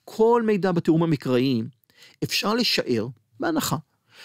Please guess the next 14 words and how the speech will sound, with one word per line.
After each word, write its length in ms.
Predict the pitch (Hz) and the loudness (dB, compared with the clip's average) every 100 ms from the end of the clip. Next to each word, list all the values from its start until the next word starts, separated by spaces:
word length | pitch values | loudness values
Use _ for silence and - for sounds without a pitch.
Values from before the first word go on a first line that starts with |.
| - | -4
שהמרד 580 | - 165 143 202 220 190 | 0 0 2 2 0 -2
הזה 200 | 165 156 | -2 0
היה 200 | 143 175 | 0 0
ביוזמתו 720 | 165 190 190 165 185 - 226 | 0 2 2 0 -4 -2 -2
של 200 | 208 202 | 0 0
רצין, 420 | 160 - 220 160 101 _ _ - - | 0 -2 -2 -2 -4 _ _ -20 0
ושהוא 580 | 170 165 175 139 247 196 | 2 4 2 4 4 4
היה 260 | 170 165 | 4 2
זה 420 | 143 117 208 165 175 - - | 2 2 2 2 0 -6 -8
ששלח 440 | - 180 165 170 190 | -2 0 2 0 -2
את 100 | - | -4
חמישים 520 | - 151 - 208 185 | -2 -2 -2 0 2
הגלעדים 500 | 165 139 131 139 156 | 2 2 2 0 0
לשומרון. 520 | 131 170 123 170 117 | 0 0 2 2 0